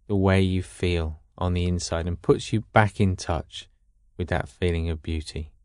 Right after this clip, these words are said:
So, to begin the exercise, just take a moment to sit comfortably,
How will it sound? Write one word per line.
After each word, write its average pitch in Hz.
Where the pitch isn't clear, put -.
So, 139
to -
begin 147
the 180
exercise, 90
just -
take 143
a 123
moment 107
to 98
sit -
comfortably, 113